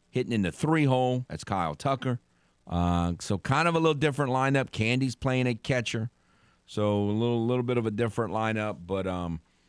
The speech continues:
Vasquez is not playing, but Mancini is in. So there's a large group of Astro fans will be greatly relieved. Personally, I'd rather have Mancini playing first base if he's gonna play, or left field. Prob-,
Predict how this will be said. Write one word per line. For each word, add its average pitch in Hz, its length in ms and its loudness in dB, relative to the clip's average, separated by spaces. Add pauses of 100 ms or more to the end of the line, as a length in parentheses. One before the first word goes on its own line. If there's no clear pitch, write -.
(360)
Vasquez 113 600 0
is 98 120 0
not 104 240 0
playing, 92 520 0
but 95 320 0
Mancini 95 760 0
is 71 200 -6
in. 69 240 -8
So 71 320 -14
there's - 200 -18
a 85 60 -12
large 87 320 -2
group 87 220 -4
of 85 100 -2
Astro 85 400 -2
fans 80 400 -6
will 80 60 -4
be 82 140 -10
greatly 123 440 -4
relieved. 82 460 -8 (580)
Personally, 160 580 0
I'd 131 220 2
rather 127 260 2
have 107 380 2
Mancini 123 880 2 (420)
playing 117 500 2
first 87 460 0
base 135 560 2
if 104 140 -6
he's 98 140 -2
gonna 98 240 -2
play, 90 560 -2 (540)
or 87 220 0
left 78 220 -4
field. 92 640 0
Prob-, 92 320 -2